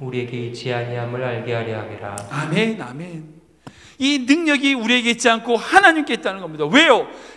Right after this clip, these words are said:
Speaker 2: 그 보배가 우리에게 있기 때문에, 하나님께서 우리에게 그 안에, 우리 안에 그 보배를 허락하셨기 때문에 어떤 환경과 상황 속에서도, 사랑하는 성도 여러분,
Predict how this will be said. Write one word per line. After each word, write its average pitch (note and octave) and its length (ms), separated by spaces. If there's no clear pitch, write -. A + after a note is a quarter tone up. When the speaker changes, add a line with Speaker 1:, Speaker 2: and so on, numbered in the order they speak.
Speaker 2:
그 G4 280
보배가 B3+ 460
우리에게 F#3 880
있기 D#4+ 320
때문에, C3 460
하나님께서 F4 500
우리에게 C#4 320
그 D4 220
안에, C#4+ 300
우리 A3 240
안에 D4 260
그 D#4 180
보배를 C#4 500
허락하셨기 D#4+ 540
때문에 G3 500
어떤 G3 380
환경과 C4 520
상황 D4 360
속에서도, F#3+ 800
사랑하는 G#3 180
성도 G3+ 200
여러분, F3+ 380